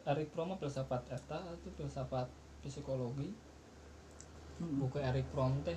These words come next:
Speaker 1: The
Speaker 2: Ah.
Speaker 1: Art of Loving.
Speaker 2: Nah, eta. Nah, nu kebebasan, kebebasan bercinta, bahwasana ya cinta teh nya geus di urang, urang cinta ka manehna tidak perlu berbalas.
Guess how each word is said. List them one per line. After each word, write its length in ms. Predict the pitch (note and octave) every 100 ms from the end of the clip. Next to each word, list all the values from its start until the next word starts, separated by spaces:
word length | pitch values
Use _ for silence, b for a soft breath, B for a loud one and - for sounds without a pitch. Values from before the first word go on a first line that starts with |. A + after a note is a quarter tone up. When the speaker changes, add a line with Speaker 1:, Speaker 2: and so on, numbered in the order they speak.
| D#3+
Speaker 1:
The 140 | B2+
Speaker 2:
Ah. 180 | - C3
Speaker 1:
Art 100 | C3
of 160 | - B2+
Loving. 400 | C3 A2 C#3 D3 E3+ D#3
Speaker 2:
Nah, 160 | D#3+
eta. 320 | E3 A#2 - - - - - -
Nah, 160 | - C3+ - - -
nu 100 | D3
kebebasan, 560 | C#3+ F3 F3+ F#3 - F#3+ - -
kebebasan 500 | - C#3+ C#3+ C3+ C3 C3 B2+ - - -
bercinta, 600 | C3 - C3 B2+ B2+ C3+ C3
bahwasana 480 | B2+ B2+ C3+ C#3+
ya 160 | D3+ B2 - - - - -
cinta 320 | B2 B2 B2
teh 140 | A#2+ -
nya 160 | D#3 A2 - -
geus 380 | C#3+ F3 D#3 -
di 120 | C3
urang, 300 | B2 A#2+ B2 C3
urang 240 | D#3 C3 C3
cinta 240 | B2 B2
ka 80 | B2
manehna 380 | A#2+ A2+ A2+ D3
tidak 240 | C#3 A#2
perlu 220 | A2+ A#2+ A2+
berbalas. 680 | A#2+ - - D#3+ C#3+ -